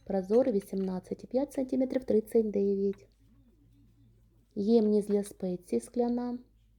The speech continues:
Everglass, двісті мілілітрів, білий, чорний, двадцять чотири. Новинка: цікава банка для сипучих, скляна, з кришкою, Luminar Club, пол-літра, сто дев'ять гривень.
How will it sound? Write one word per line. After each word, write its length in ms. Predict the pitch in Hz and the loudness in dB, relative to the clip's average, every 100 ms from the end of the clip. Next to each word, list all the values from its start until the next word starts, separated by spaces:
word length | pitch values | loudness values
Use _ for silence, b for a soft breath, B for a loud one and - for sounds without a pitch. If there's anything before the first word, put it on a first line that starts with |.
| _ _ | _ _
Everglass, 600 | 185 180 175 185 226 247 | -10 -8 -6 0 0 0
двісті 380 | - 196 190 185 | 0 0 0 -8
мілілітрів, 680 | 180 175 180 214 254 262 254 - b b b b - | -6 -6 -4 -4 -4 -4 -6 -10 b b b b -8
білий, 280 | 180 175 | -4 -4
чорний, 380 | 185 - 254 277 | 0 2 2 2
двадцять 420 | 247 208 220 233 | 0 -2 -2 -4
чотири. 720 | - 240 240 202 196 196 196 196 _ _ _ _ _ _ _ _ _ _ _ | -2 -4 -2 -2 -2 -2 -6 -8 _ _ _ _ _ _ _ _ _ _ _
Новинка: 640 | 208 247 262 294 - 294 302 _ _ _ | -2 2 2 2 0 0 -2 _ _ _
цікава 520 | - 220 214 196 196 | 0 0 2 -2 -2
банка 440 | 190 190 180 185 240 | -4 -4 -6 -4 -4
для 180 | 254 | -2
сипучих, 600 | 262 - 262 269 262 254 | -4 -6 -4 -4 -2 -6
скляна, 360 | 254 262 254 247 | -4 -2 -2 -2
з 80 | 247 | -4
кришкою, 520 | - 247 247 - 226 | 0 0 0 -4 -2
Luminar 460 | 214 190 180 175 - _ | -2 -4 -6 -8 -14 _
Club, 260 | 196 220 277 - _ _ _ _ _ _ _ _ _ _ _ | -4 -4 -4 -10 _ _ _ _ _ _ _ _ _ _ _
пол-літра, 680 | - 190 185 175 202 233 262 | -8 -6 -4 -4 -4 -2 -4
сто 300 | 262 - 202 | -6 -2 -2
дев'ять 580 | 226 202 202 208 208 208 | 2 2 2 0 -4 -4
гривень. 580 | 190 190 185 185 190 | -10 -8 -8 -6 -8